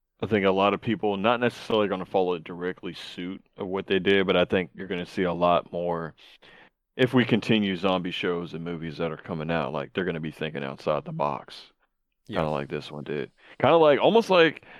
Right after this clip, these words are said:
Speaker 1: I mean, he kinda did the same thing with superhero movies. Like, you look at
Speaker 2: Yeah.
Speaker 1: superhero movies before,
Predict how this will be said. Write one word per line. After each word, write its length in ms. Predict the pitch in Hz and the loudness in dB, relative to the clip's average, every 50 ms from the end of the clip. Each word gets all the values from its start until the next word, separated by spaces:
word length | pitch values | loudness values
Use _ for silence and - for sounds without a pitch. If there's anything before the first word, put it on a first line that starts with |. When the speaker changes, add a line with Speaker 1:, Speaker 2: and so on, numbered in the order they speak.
| - - | -10 -2
Speaker 1:
I 80 | - 113 | 0 2
mean, 140 | 127 123 117 113 | 4 4 4 4
he 80 | 135 | 4
kinda 240 | - 190 196 202 170 | 4 4 6 6 6
did 160 | 139 135 107 | 4 4 0
the 40 | 95 | 0
same 280 | - - 127 123 113 104 | 0 2 2 2 4 2
thing 140 | 123 117 101 | 0 -2 -2
with 160 | 92 - - | -4 -8 -8
superhero 400 | 139 131 95 101 87 87 78 76 | -8 -8 -8 -8 -10 -10 -10 -12
movies. 280 | 73 78 78 80 76 - | -12 -16 -16 -16 -10 -10
Like, 180 | 87 87 - - | -10 -8 -6 -4
you 100 | 107 123 | -2 -2
look 120 | 135 - | -2 -2
at 100 | - - - | -4 -8 -6
Speaker 2:
Yeah. 140 | - 120 - | -6 -6 -4
Speaker 1:
superhero 300 | 113 95 95 95 92 87 | -4 -4 -4 -4 -4 -4
movies 540 | 87 90 87 85 87 85 80 78 - - _ _ - - _ _ _ _ _ _ _ _ - | -4 -6 -6 -6 -6 -8 -8 -10 -12 -18 _ _ -20 -20 _ _ _ _ _ _ _ _ -8
before, 920 | - - - - - 110 117 127 127 127 127 127 123 123 120 117 120 120 | -8 -8 -4 2 6 6 8 8 8 8 8 8 8 6 4 0 -4 -10